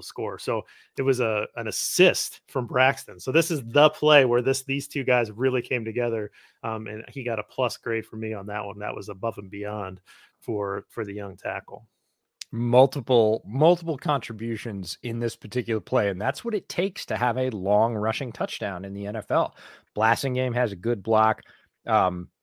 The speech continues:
Speaker 2: you know, the rest of the line basically sort of washes, basically cuts right. Um, it's basically a right shift to sort of move those guys out of the way. And,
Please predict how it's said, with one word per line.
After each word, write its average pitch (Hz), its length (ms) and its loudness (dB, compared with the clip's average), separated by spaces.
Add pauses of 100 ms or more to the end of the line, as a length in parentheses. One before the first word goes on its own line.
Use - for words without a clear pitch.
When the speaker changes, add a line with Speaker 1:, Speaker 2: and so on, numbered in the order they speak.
(180)
Speaker 2:
you 113 140 -2
know, 92 280 -2
the 104 80 -2
rest 101 260 -2
of 135 60 -2
the 113 60 0
line 104 480 0 (260)
basically 110 440 -2
sort 101 220 -6
of 92 80 -6
washes, 98 500 -4 (800)
basically 92 340 -4
cuts - 380 -2
right. 101 360 0 (280)
Um, 87 520 -2
it's - 120 -20
basically 101 380 -2
a 90 60 -2
right 90 300 -2
shift - 480 -6 (520)
to 113 100 -2
sort 98 260 -2
of 92 220 -4 (100)
move 104 300 0
those 98 260 0
guys 98 340 2
out 95 120 2
of 95 80 -2
the 95 60 0
way. 92 420 0
And, 90 360 -4